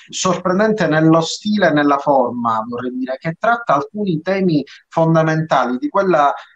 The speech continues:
eh, straordinaria passeggiata che è la vita. L'amore, il tempo, il ricordo, la memoria, la vulnerabilità, l'imponderabilità e la ponderabilità.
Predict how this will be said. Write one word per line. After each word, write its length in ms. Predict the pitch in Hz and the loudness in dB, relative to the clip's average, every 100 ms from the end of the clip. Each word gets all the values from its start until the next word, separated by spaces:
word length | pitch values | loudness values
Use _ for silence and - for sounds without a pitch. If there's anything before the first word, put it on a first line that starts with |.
| - | -4
eh, 160 | 143 | -2
straordinaria 1120 | 139 - 165 160 156 170 185 190 160 139 139 - | -2 0 0 2 0 -2 0 0 2 2 0 -2
passeggiata 680 | - 147 175 170 196 190 151 | -4 -2 -4 -2 0 0 -2
che 220 | 156 151 | -2 -2
è 20 | 135 | 0
la 160 | 127 | 0
vita. 440 | 117 117 110 113 104 _ - | -2 -6 -8 -8 -8 _ -4
L'amore, 580 | 165 165 160 156 127 135 | 0 4 4 4 2 -4
il 100 | - | -6
tempo, 600 | - 151 156 135 - 127 | -4 -2 -2 -6 -10 -12
il 80 | - | -8
ricordo, 680 | 165 147 151 143 - 123 | -2 0 2 2 -2 -4
la 140 | 127 147 | 0 0
memoria, 640 | 151 143 147 143 127 120 | 0 2 2 2 0 0
la 160 | 135 143 | 0 0
vulnerabilità, 1200 | 226 226 202 170 165 180 160 160 147 - 208 202 - | -4 -4 -2 0 2 0 0 0 0 2 2 2 0
l'imponderabilità 1700 | 156 180 247 247 - 208 214 202 180 160 160 147 151 147 202 220 208 | -2 0 -2 -4 -2 0 0 0 2 2 0 -2 -6 -4 0 2 0
e 140 | 185 180 | -4 -2
la 240 | 214 220 | 0 0
ponderabilità. 1120 | 214 208 196 170 156 147 135 120 113 113 101 | 0 -4 -2 0 2 0 -4 -6 -6 -6 -8